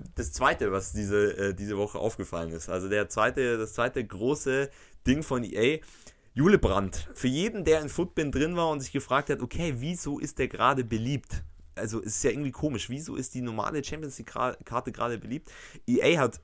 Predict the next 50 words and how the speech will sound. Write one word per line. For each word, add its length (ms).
wieder 180
komplett 340
den 100
Vogel 260
abgeschossen. 580
Sie 160
haben 260
einfach 600
im 100
Zuge 420
der 120
Champions 440
League 240
Upgrades, 540
weil 100
Dortmund 340
ja 200
die 200
erste 240
Runde 240
gewonnen 320
hat, 200
haben 180
sie 120
einfach 220
nicht 280
die, 340
ähm, 520
Champions 400
League 280
Karte, 540
also 180
Road 220
to 40
the 80
Final 320
geupgradet, 560
sondern 280
die, 340
die 80
normale 500
blaue 560
C-L-Karte 680
haben 140
sie 100
auf 120
ein 120
achtundachtziger 640
Rating 300
gehoben. 420